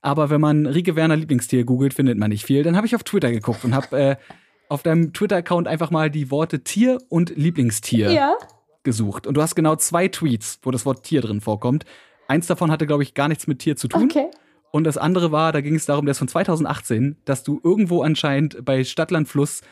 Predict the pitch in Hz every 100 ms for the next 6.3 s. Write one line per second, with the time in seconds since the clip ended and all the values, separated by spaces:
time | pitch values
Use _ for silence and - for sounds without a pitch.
0 | _ _ - 170 160 165 151 156 139 -
1 | 127 123 - - 120 127 151 151 - -
2 | 117 107 113 104 110 110 104 107 123 -
3 | - - - 698 - 320 349 - 466 -
4 | 180 427 466 466 427 466 - - 392 403
5 | 392 370 494 - - 880 - - - 359
6 | 381 - -